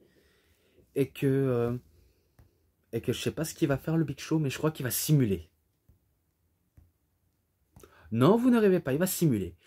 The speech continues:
Quand Mark Henry, euh, a donné un coup de pied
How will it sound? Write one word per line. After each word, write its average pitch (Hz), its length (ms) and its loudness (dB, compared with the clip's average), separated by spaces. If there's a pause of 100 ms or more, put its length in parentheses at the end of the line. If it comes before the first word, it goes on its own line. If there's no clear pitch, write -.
(320)
Quand 185 200 6
Mark 208 300 4
Henry, 247 460 2 (560)
euh, 151 400 2
a 156 140 4
donné 185 280 8
un 185 140 6
coup - 160 -6
de - 60 -8
pied 208 360 0